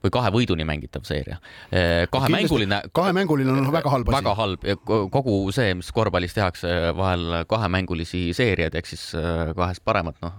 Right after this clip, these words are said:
Speaker 1: või see,
Speaker 2: Ei, ei, ei, see
Speaker 1: see,
Speaker 2: ei.
Speaker 1: see on vä-,
Speaker 2: Ikkagi,
Speaker 1: väga halb
Speaker 2: noh,
Speaker 1: formaat. Aga, aga pronksiseeria praegusel hetkel kolme võiduni tundub, äh, natukene üleliigne. Üks küsimus veel. Martin on esitanud säärase küsimuse.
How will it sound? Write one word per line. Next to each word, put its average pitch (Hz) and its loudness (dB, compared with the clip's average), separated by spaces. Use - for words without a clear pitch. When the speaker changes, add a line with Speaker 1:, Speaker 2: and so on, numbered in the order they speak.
Speaker 1:
või 76 -6
see, 87 -8
Speaker 2:
Ei, 123 0
ei, 123 2
ei, 107 0
see 107 0
Speaker 1:
see, 120 2
Speaker 2:
ei. 104 0
Speaker 1:
see 101 2
on 92 -2
vä-, 110 2
Speaker 2:
Ikkagi, - -2
Speaker 1:
väga 147 2
halb 98 -4
Speaker 2:
noh, 156 2
Speaker 1:
formaat. 120 -2
Aga, 110 2
aga 98 0
pronksiseeria 117 2
praegusel 101 -2
hetkel 95 -8
kolme 107 0
võiduni 95 -4
tundub, 90 -4
äh, 87 0
natukene 92 -2
üleliigne. 82 0
Üks - 0
küsimus 131 2
veel. 131 2
Martin 120 0
on 104 2
esitanud 104 0
säärase 95 2
küsimuse. 82 -4